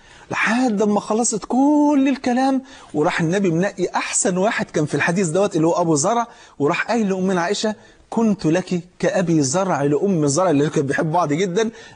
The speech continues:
"غير أني لا أطلقك". يا الله، الحديث بيقول إيه؟ أمنا عائشة بتقول إن جلس حداشر نسوة قاعدة مع النبي، هي بتحكي له دلوقتي، تقول له: "يا رسول الله،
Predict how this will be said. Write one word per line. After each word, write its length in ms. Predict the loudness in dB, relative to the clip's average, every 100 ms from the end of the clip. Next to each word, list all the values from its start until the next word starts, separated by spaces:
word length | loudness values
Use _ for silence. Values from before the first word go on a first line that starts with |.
| -2
"غير 360 | 0 2 0
أني 200 | 0 0
لا 200 | 2 0
أطلقك". 600 | -2 -2 -2 -4 -10 -16 -20 _ -4
يا 180 | 0 0
الله، 360 | 0 0 -2 -4 -8 _ -20 -20 _
الحديث 320 | -2 0 -2 0
بيقول 200 | 0 2
إيه؟ 160 | 0 -4 -18 -20 -20 -10 -2
أمنا 260 | 0 2
عائشة 220 | 0 -2 -4
بتقول 360 | -2 0 -2 -2
إن 260 | 0 0 0
جلس 500 | 0 0 -2 -2 -4
حداشر 540 | -4 -2 -2 -2 -2 -2
نسوة 380 | -2 -2 -6 -12 _ _ _ _ _ _ -16 -6
قاعدة 240 | -4 0
مع 120 | 0 0
النبي، 200 | 0 0
هي 60 |
بتحكي 300 | -2 -4 -2
له 80 | 2
دلوقتي، 280 | 0 -2 -10 -16 -20 -4
تقول 140 | 0
له: 60 | 0
"يا 60 | 0
رسول 260 | -2 0 0
الله، 200 | 0